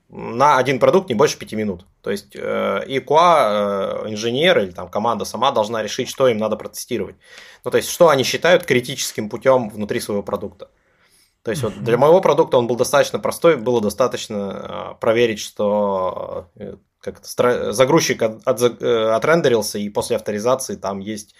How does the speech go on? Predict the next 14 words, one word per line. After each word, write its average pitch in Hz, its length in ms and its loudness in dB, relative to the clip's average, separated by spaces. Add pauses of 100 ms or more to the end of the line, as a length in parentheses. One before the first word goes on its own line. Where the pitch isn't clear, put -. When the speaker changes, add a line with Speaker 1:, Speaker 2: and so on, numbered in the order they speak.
(280)
Speaker 1:
э, 95 240 -6
данные 117 360 2
для 107 140 -2
авторизованного 104 560 -4
пользователя. 87 460 -10 (540)
Вот, 101 240 -2
это - 120 -2
в - 60 -14
пять 120 220 4
минут 120 240 -4
вполне 104 340 -6
себе 95 260 -8
укладывалось. 95 800 -4 (800)
Вот. 104 380 -4